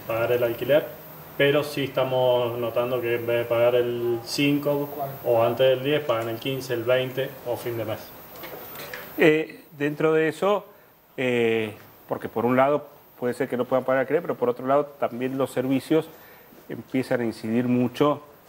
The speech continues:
Speaker 2: en cualquiera de, de, de las cuestiones estas. Es decir, alguien que tiene que pagar una boleta de luz de, de ochenta mil pesos y de alquiler de doscientos mil, ya también se le va a hacer difícil una cosa y otra.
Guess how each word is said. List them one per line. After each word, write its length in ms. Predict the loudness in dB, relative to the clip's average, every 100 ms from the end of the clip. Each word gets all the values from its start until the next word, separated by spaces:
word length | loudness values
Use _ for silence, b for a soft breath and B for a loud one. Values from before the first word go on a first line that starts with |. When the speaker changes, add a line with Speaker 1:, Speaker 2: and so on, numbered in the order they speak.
| -16
Speaker 2:
en 180 | -8 -6
cualquiera 500 | -2 -4 -2 0 2
de, 480 | 2 2 -2 -6 -10 -14 -18 -20 -20 -20 -12
de, 260 | -4 -2 -2
de 160 | 0 -2
las 100 | -2
cuestiones 340 | -4 0 2
estas. 240 | 0 -4 -14 B B B B -12
Es 160 | -8 -4
decir, 180 | -4 -6 -8
alguien 320 | -4 -2 0
que 120 | -2 -2
tiene 180 | 0 0
que 80 |
pagar 300 | 2 4 2
una 120 | 0 -2
boleta 220 | -2 0
de 60 |
luz 180 | 0 0
de, 260 | 0 0 0
de 100 | 0
ochenta 380 | 2 0 0 0
mil 140 | 2
pesos 380 | 2 2 0 -10 -10
y 20 |
de 80 | -10
alquiler 260 | -4 -2
de 60 | 0
doscientos 320 | 0 -2 -2
mil, 200 | 0 2
ya 100 | 2
también 260 | 0 -2 -2
se 100 | 0
le 60 |
va 60 | 0
a 40 |
hacer 140 | 0 -2
difícil 360 | -2 -6 -6
una 120 | -6
cosa 240 | -4 -2 2
y 60 |
otra. 240 | 2 2